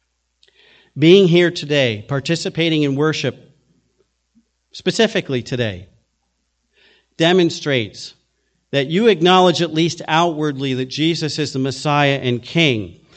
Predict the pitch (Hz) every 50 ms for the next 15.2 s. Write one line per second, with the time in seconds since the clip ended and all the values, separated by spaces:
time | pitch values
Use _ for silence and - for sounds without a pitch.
0 | - _ _ - 151 143 - 180 170 180 190 202 196 196 190 170 185 - 202 208
1 | 202 190 170 151 151 151 160 160 156 160 - - 180 180 185 190 180 - - 175
2 | 170 170 175 175 170 147 151 147 147 135 - - 170 165 165 165 165 - 160 156
3 | 156 156 147 165 165 175 175 175 - 185 180 185 185 180 160 185 180 170 170 151
4 | 127 135 131 139 160 175 165 - 196 185 190 170 - 165 147 143 143 143 - -
5 | 156 156 160 147 131 151 151 151 151 151 156 156 147 156 170 180 196 196 160 131
6 | - - - - - - - - 165 170 180 180 180 180 180 180 - - 220 226
7 | 220 202 175 147 151 165 160 160 156 - 170 170 170 165 - - 196 190 165 156
8 | 151 175 185 165 147 151 147 156 - 190 202 196 190 180 160 170 170 - 180 170
9 | 160 160 160 - - 208 208 156 113 - - - - _ _ _ _ _ _ _
10 | _ _ _ _ _ _ _ _ _ _ _ _ _ - 139 135 175 175 165 170
11 | - 165 156 170 175 170 160 165 156 147 - - 165 156 127 135 139 170 214 233
12 | 180 170 170 156 156 - 180 151 185 214 247 240 - 202 185 139 98 - - _
13 | _ _ _ - 170 170 196 214 185 165 214 208 196 208 220 208 190 190 175 -
14 | 147 151 147 135 - - 135 127 131 131 131 127 127 - - 135 123 120 113 113
15 | - 120 98 87